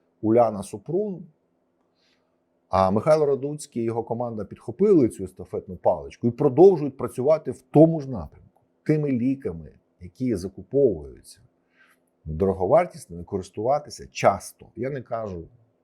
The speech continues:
що взагалі неможливо в-, там, але часто неможливо, і тенденція негативна. Це потрібно говорити, і про це потрібно писати. Про що не можна прочитати, звичайно, у цьому звіті.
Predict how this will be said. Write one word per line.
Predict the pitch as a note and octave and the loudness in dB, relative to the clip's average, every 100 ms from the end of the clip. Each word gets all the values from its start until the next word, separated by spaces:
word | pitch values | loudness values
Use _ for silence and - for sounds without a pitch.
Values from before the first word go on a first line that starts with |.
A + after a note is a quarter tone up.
| _ _ _ _ _ _ _ _ _ _ _ _ _ _ _ | _ _ _ _ _ _ _ _ _ _ _ _ _ _ _
що | - | -10
взагалі | E2 E2+ C3+ G3 | -8 -4 -2 -2
неможливо | E3 B2+ G2+ F#2+ G2 E2+ | -4 -8 -10 -8 -8 -10
в-, | D2+ _ | -16 _
там, | - D2 - _ _ _ | -20 -20 -20 _ _ _
але | E2+ G#2+ | 0 0
часто | A2 D3 E3+ F3 | 0 -4 -4 -6
неможливо, | C#3+ A#2+ G#2+ G#2 G#2 - | -8 -8 -6 -4 -4 -4
і | |
тенденція | A#2+ B2 A#2 A2 C#3+ D#3+ D3 A#2 | -4 -2 -4 0 -2 -2 -6 -8
негативна. | G#2 A#2 A2 G#2+ - F2 - - _ _ | -6 -8 -10 -8 -6 -6 -8 -20 _ _
Це | - F#3+ | -6 -6
потрібно | D#3+ - A2 C3 A2+ G#2 G2+ F#2 F2+ F#2 _ _ _ | -6 -10 -8 -8 -6 -10 -10 -12 -14 -18 _ _ _
говорити, | D#2+ F#2+ G2+ C#3 D3+ G#2 G2 | -6 -2 0 0 -4 -8 -10
і | F#2 E2+ D2 | -10 -14 -20
про | - | -20
це | D2 A2 | -14 -12
потрібно | G2+ E2+ F2+ F2 E2+ E2 E2 - _ _ _ - | -12 -14 -14 -14 -14 -18 -18 -20 _ _ _ -2
писати. | G2+ - D#2+ - _ _ _ _ _ _ - _ _ _ _ _ _ | -2 -2 -6 -8 _ _ _ _ _ _ -20 _ _ _ _ _ _
Про | - | -4
що | - F3+ | 6 8
не | C#3+ | 8
можна | C#3+ C3+ A#2+ | 0 -2 -6
прочитати, | G#2 F#2+ G2 C3+ C#3+ G#2+ | -8 -10 -2 -2 0 -6
звичайно, | F2+ F2+ A#2 G#2+ | -8 -6 -4 -4
у | F2 | -8
цьому | E2 F#2+ F#2 | -10 -12 -12
звіті. | D#2+ D2+ - | -12 -14 -16